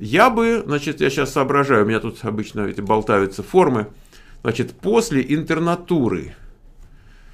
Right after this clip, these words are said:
После интернатуры, после интер-, ну, ну, вы можете написать мастер-дегри, если вы прошли интернатуру, напишите мастер-дегри. Э, там это называется, ну-ка щас,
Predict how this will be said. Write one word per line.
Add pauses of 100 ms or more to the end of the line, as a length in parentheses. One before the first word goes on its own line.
(380)
После
интернатуры,
после
интер-,
ну,
ну,
вы
можете
написать
мастер-дегри, (140)
если
вы
прошли
интернатуру,
напишите
мастер-дегри. (1160)
Э,
там
это
называется,
ну-ка
щас,